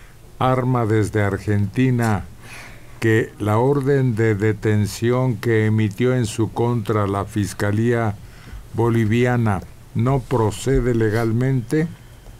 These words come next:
porque sigue siendo presidente de Bolivia. En el país su imagen fue borrada ya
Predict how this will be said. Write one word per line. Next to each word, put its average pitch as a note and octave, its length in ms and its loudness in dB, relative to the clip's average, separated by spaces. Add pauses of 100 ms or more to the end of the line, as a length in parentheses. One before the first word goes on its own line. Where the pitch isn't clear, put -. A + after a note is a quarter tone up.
(1400)
porque A2 380 2
sigue A#2+ 1000 -2
siendo A#2 580 -2
presidente G2+ 840 -2
de F#2+ 100 0
Bolivia. G#2+ 720 -2 (920)
En B2+ 140 2
el C#3 140 4
país E3+ 380 2
su D#3 200 2
imagen D3 720 0
fue D3 160 0
borrada B2+ 560 2
ya A2+ 300 0